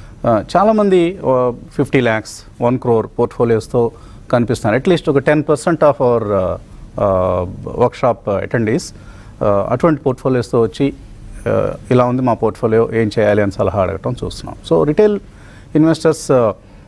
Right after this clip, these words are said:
అంతకుముందు కూడా డబ్బు ఉండేది, కానీ దాన్ని ఇతర అసెట్ క్లాసెస్లో ఇన్వెస్ట్ చేసేవాళ్ళు. ఇప్పుడు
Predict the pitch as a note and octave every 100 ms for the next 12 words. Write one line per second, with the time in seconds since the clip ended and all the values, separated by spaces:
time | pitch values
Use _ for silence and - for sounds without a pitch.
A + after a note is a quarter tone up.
0 | - F#2+ G2 C3 A#2+ F3+ G#3+ F3+ C#3 D3+
1 | D#3+ E3+ D#3 B2 C#3 F3+ E3+ D#3 G3+ C4+
2 | A3 G#3+ F3+ G3 F3+ E3 D#3+ - C#3 B2+
3 | A#2 G#2+ - F2+ F2+ - - - D3 G3
4 | F3